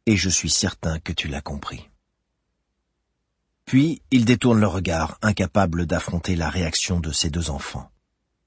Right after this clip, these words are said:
Il se raccroche à l'écran. Des caméras aériennes filment des foules en mouvement, des rues, des drapeaux, des familles qui marchent, s'agitent,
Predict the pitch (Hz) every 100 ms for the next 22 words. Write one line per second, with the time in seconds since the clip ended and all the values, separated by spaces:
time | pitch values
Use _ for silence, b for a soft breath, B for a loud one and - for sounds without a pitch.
0 | _ - 98 - 85 80 - 90 - 78
1 | 78 - 65 - _ _ _ _ _ _
2 | - 98 98 - 98 95 87 92 78 71
3 | 82 101 104 95 B B B - 113 98
4 | 90 90 - 107 90 101 87 85 71 -
5 | _ _ _ - 101 113 92 98 85 90
6 | - 98 - 90 82 82 - 113 98 98
7 | - 90 92 - - - B B B -
8 | 107 92 87 - -